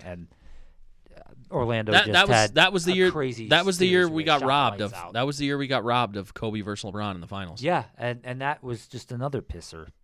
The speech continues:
Speaker 2: Yeah.
Speaker 1: honestly. But anyway, when you look at, again, when you look at the Cavaliers' current roster and all these young,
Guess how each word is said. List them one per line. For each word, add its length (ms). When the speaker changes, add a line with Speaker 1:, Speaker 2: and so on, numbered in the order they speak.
Speaker 2:
Yeah. 120
Speaker 1:
honestly. 440
But 160
anyway, 400
when 140
you 140
look 200
at, 100
again, 380
when 140
you 100
look 160
at 60
the 80
Cavaliers' 440
current 280
roster 480
and 460
all 200
these 320
young, 280